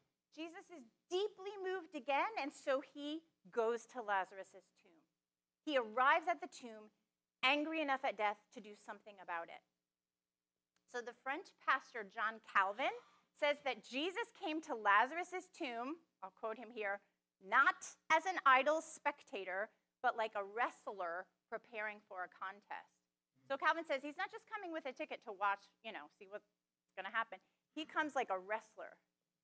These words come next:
getting ready for a contest, right? Jesus was angry enough to do something about death itself. So I wanna think for a minute about Calvin's idea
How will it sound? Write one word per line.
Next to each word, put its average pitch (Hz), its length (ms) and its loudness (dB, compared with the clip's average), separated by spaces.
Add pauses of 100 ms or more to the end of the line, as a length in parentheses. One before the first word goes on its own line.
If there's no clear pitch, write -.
(120)
getting 202 260 -2
ready 202 360 -2 (440)
for 220 100 0
a 185 100 0
contest, - 800 -4
right? 240 240 0 (320)
Jesus 349 380 -2
was 339 120 -4 (100)
angry 440 540 2
enough 311 260 4 (260)
to 359 100 2
do 349 300 4
something 320 460 -2
about 240 340 -4
death 185 260 -2 (200)
itself. 208 480 -2 (480)
So 320 320 6
I 294 120 10
wanna 440 300 4
think 339 280 -2 (380)
for 277 100 4
a 254 60 4
minute 254 300 0
about 202 260 4
Calvin's 233 460 4
idea 180 500 -6